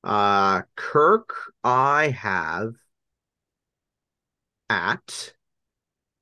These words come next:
sixty, and Montgomery I have at sixty-three. Hmm. All right, so very similar.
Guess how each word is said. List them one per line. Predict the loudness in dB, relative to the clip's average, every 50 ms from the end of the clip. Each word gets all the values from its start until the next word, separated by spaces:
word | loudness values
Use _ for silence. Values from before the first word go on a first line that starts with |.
| _ _ _ _ _ _ _ -14 -10 -8 -6 -6 -4 0 4
sixty, | 4 4 4 2 0 4 4 4 4 4 0 -2 -2
and | -2 0 2
Montgomery | 0 0 2 2 2 2 4 4 4 4
I |
have | 4 2 2 2 2
at | -2 -2 -4 _
sixty-three. | -12 -10 -6 -6 -8 -6 -6 -8 -8 -8 -10 -14 -8 -4 0 4 4 4 4 2 -2 -6 -14 _ _ _ _ _ _ _ _ _ _ -6
Hmm. | -4 -4 -4 -4 -6 -8 _ _ _ _ _ _ _ _ _ _ _ _ _ _ _ _ _ _ _ _ _ _ _ _ _ _ _ _ _ _ _ _ _ _ _ _ -4
All | -2 -2
right, | -2 -2
so | -2 -6 -4
very | -2 0 -2
similar. | -2 -2 -4 -4 -4 -4 -6